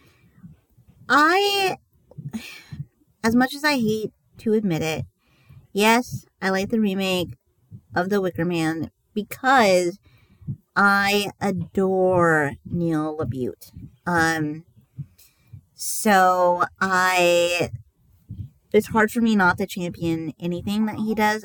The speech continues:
I know, very unpopular opinion, but I, I think his stuff is really, really fascinating, and he hasn't done a lot of horror. Um,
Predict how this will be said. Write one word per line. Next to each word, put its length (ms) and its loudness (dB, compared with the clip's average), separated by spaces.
I 120 2
know, 480 -2
very 340 6
unpopular 760 2
opinion, 760 -2
but 320 4
I, 540 4
I 140 4
think 200 2
his 140 2
stuff 200 -2
is 180 -4
really, 220 2
really 260 0
fascinating, 680 -2
and 160 -2
he 80 2
hasn't 340 -2
done 500 -2
a 80 -2
lot 220 4
of 120 -4
horror. 480 2
Um, 640 4